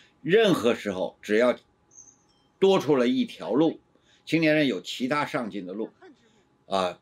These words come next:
青年就不会这么样完全追随共产党，这里可以从历史上任何时候都能看出来。现在呢，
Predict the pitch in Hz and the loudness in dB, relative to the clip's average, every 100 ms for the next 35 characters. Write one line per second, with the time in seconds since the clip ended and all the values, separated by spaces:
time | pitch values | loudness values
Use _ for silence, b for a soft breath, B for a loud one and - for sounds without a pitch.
0 | _ - 143 131 107 113 - - 98 123 | _ -4 0 2 0 -2 -6 -8 -10 0
1 | 175 135 117 98 82 78 _ - 98 123 | 0 2 0 -2 -8 -12 _ -6 -2 0
2 | 123 98 98 104 - 90 87 - 82 - | -2 -6 -6 -6 -8 -10 -12 -14 -16 -16
3 | - _ _ _ b b b 139 120 - | -20 _ _ _ b b b 2 2 2
4 | 123 131 - 120 123 - 139 123 82 101 | 2 2 0 0 0 0 0 0 -2 -6
5 | 101 151 156 104 98 - 78 80 87 85 | 0 2 2 0 -8 -8 -8 -8 -10 -10
6 | - 95 - - - _ _ B B B | -10 -10 -10 -14 -20 _ _ B B B
7 | B - 196 175 151 180 143 117 104 | B -2 2 4 4 4 4 2 0